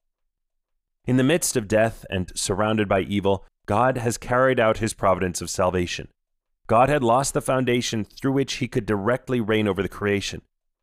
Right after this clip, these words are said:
God had intended that Adam and Eve would be the loving owners of the creation. Since God placed Adam and Eve in the position of the owners of love over all things of creation, which were made by love, if Adam and Eve and all things of creation had become one,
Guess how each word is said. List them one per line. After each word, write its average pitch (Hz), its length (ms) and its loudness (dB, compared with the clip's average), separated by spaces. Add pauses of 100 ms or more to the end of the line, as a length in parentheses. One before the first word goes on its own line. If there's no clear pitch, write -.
(160)
God 113 240 2
had 127 160 0
intended 123 560 0
that 113 200 0
Adam 120 280 0
and 127 80 0
Eve 127 240 -2 (240)
would 104 100 -2
be 120 80 0
the 117 100 0
loving 120 320 2
owners 117 360 2
of 87 80 -4
the 82 80 -10
creation. - 560 -6 (560)
Since 160 380 0
God 135 320 2
placed 135 320 0
Adam 120 240 2
and 110 80 0
Eve 92 240 -2
in 104 120 -2
the 98 60 0
position 117 460 -4
of 110 80 -4
the 113 160 -4
owners 120 340 0
of 90 120 -4
love 110 440 2
over 104 240 2
all 113 220 4
things 120 300 -4
of 104 80 -8
creation, 90 580 -4 (160)
which 92 220 -6
were 107 80 2
made 117 260 2
by 95 160 2
love, 80 380 -4 (180)
if - 100 -8
Adam 127 220 2
and 127 100 2
Eve 120 300 0
and 113 100 0
all 117 180 6
things 139 300 0
of 120 140 -4
creation 113 480 0
had 107 100 -4
become 107 280 -4
one, 101 400 2